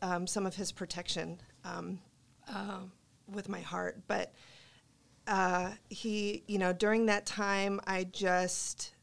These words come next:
immediately went to the Lord, and I just felt like a little girl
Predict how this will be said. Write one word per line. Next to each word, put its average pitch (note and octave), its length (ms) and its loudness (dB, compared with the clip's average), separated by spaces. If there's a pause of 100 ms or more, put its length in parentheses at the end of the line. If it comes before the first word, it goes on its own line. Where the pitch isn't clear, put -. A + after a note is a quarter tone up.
(160)
immediately G#3+ 600 2
went F#3 200 0
to F3+ 80 -4
the F3 140 -2
Lord, E3+ 460 0 (220)
and F3 360 -2 (100)
I - 160 -10
just C#4+ 420 -2
felt G#3 320 6
like F3+ 240 -4
a F3+ 80 -6
little B3 300 -6
girl C4 500 0